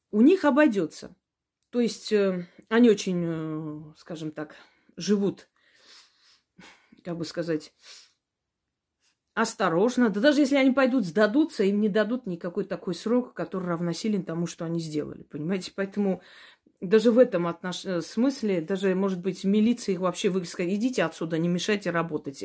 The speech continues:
Им неохота эти дела открывать, это для них головная боль, это настолько им не нужно вообще. Вот всё прошло, всё наладилось, двадцать лет прошло, тридцать лет, всё хорошо, прекрасно.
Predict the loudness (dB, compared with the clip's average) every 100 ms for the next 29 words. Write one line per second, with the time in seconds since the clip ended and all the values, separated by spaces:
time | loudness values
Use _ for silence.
0 | -10 2 6 6 4 2 0 2 0 -2
1 | 0 2 2 0 -4 -2 0 0 -2 _
2 | -20 -20 _ -6 0 4 4 2 -8 _
3 | -2 2 4 2 4 4 4 4 4 2
4 | 2 2 2 -2 -6 -6 -2 0 2 4
5 | 4 4 2 0 -2 -6 -6 -6 -6 _
6 | _ _ _ _ _ _ _ _ _ _
7 | _ 0 2 2 -2 0 -2 -2 -4 -4
8 | -4 _ _ -20 _ -6 2 4 6 4
9 | 2 0 -2 -4 -4 -2 -2 0 -4 -4
10 | -10 -6 -6 -2 -2 -4 -2 -4 -2 -6
11 | -4 -4 -4 -4 -6 -8 -4 -6 -6 -12